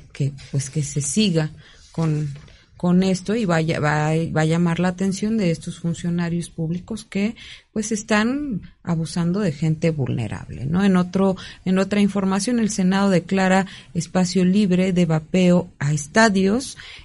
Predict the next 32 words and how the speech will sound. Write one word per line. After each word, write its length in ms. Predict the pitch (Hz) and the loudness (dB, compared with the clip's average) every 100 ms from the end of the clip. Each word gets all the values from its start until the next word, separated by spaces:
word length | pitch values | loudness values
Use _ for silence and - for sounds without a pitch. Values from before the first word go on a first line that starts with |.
| - | -2
espacios 560 | 170 - 226 226 214 | -2 4 2 4 0
culturales 840 | - 254 254 214 190 190 190 196 - | 2 2 2 2 2 4 2 0 -2
y 200 | 190 196 - | -2 -2 0
artísticos. 760 | 151 151 - 151 - 139 160 | 0 0 -2 -2 -4 -2 -4
Por 260 | - 175 - | 0 -2 0
unanimidad, 760 | 226 277 285 262 214 180 165 180 | -2 0 2 2 4 4 4 2
el 120 | 170 | 0
Pleno 340 | - 170 170 | 0 0 2
del 140 | 170 156 | 2 0
Senado 380 | 165 160 170 185 | 0 2 2 2
aprobó 580 | 170 151 143 160 180 180 - - - - | 2 0 4 8 8 6 -12 -18 -20 -4
las 240 | 185 190 | 2 4
reformas 540 | 196 185 175 180 175 180 | 2 2 2 4 4 2
a 60 | 165 | 2
la 120 | 160 | 4
Ley 140 | 165 | 4
General 440 | 170 175 165 165 165 | 4 2 4 2 2
de 80 | 160 | 0
Control 400 | 165 160 170 170 | 0 0 2 2
de 100 | 165 | 2
Tabaco, 480 | 165 170 190 214 | 2 2 2 4
a 120 | 196 - | 2 2
través 300 | 170 165 160 | 2 2 2
de 100 | 170 | 2
la 120 | 165 | 2
cual 260 | 208 220 220 - - | 4 4 2 -10 -18
se 200 | - 220 | -4 -4
prohíbe 440 | 214 185 202 185 180 | 0 2 4 4 2
todo 280 | 220 214 | 2 2
tipo 280 | 208 208 202 | 2 -2 2
de 100 | 190 | 0
publicidad 640 | 180 180 160 151 151 156 | 2 2 2 2 2 2